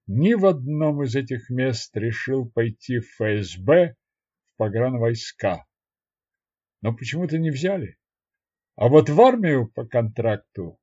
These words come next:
взяли, но всё равно он не ожидал так вот сразу попасть на войну.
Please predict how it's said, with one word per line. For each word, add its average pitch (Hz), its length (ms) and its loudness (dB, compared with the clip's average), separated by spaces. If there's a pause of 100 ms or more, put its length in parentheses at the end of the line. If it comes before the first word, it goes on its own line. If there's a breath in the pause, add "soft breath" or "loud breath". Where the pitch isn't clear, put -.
(160)
взяли, 135 540 4 (400)
но 107 140 -2
всё 120 200 -2
равно 123 480 0 (260)
он 120 240 0
не 120 80 2
ожидал 120 720 2 (180)
так 90 260 -8
вот - 180 -10
сразу 101 800 -2 (480)
попасть - 680 -6
на 95 180 -6
войну. 104 480 -4